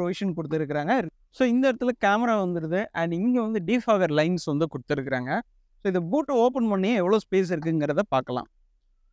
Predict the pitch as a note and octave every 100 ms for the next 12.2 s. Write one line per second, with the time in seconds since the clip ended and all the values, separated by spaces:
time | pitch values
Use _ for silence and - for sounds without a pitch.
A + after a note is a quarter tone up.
0 | _ _ _ A#3+ A3+ G#3+ C#4 D4+ C4 A#3
1 | A3 G#3+ B3 G#3 G3 G3 F3 D#3 D#3 F#3+
2 | C4+ C4+ A#3 F#3 G3+ A3+ F#3 E3 D#3 D#3
3 | A3 B3+ F#3+ F#3 A#3 G#3+ F#3 G3+ F#3+ E3
4 | D#3 - G3+ E3+ D3 C#3+ C#3+ A3+ E4 _
5 | - D#3+ D#3 F3+ F3+ D3 C#3 C3+ B2+ B2+
6 | D#3 B3 _ _ - D3+ D3+ - C#4 D4
7 | A#3 G3+ F#3+ G3 F3 A3 E4 - - D#3
8 | E3+ F#3 D3+ B3+ - D3 - B2+ B2 A#2+
9 | A#2+ - _ _ _ _ _ _ _ _
10 | _ _ G3+ G3+ - A3+ C4+ A#3+ A#3+ B3+
11 | - A3 C#4 C#4+ A#3+ G3 E3+ E3+ D3 D3+
12 | C#3 F3